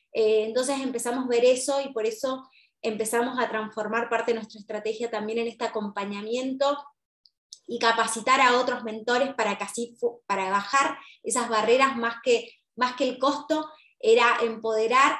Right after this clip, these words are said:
a estos actores porque, para que se vieran que era posible que lo podían hacer. Así que eso es nuestra experiencia respecto a,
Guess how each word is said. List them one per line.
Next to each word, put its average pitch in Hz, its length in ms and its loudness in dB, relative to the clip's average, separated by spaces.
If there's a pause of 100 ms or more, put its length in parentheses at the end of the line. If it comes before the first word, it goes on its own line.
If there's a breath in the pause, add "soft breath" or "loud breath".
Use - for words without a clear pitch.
a 226 60 -4
estos 226 260 -10
actores 240 440 0
porque, 208 340 -4
para 196 200 -4
que 214 80 -6
se 214 160 -4
vieran 269 560 2
que 226 80 4
era 226 160 4
posible 226 400 -2
que 220 80 -8
lo 196 140 -6
podían 196 260 -6
hacer. 190 300 -10
Así 202 240 -14
que 233 140 4
eso 233 200 0
es 233 300 2 (240 soft breath)
nuestra 214 240 -8
experiencia 220 640 0
respecto 208 520 -4
a, 202 280 -2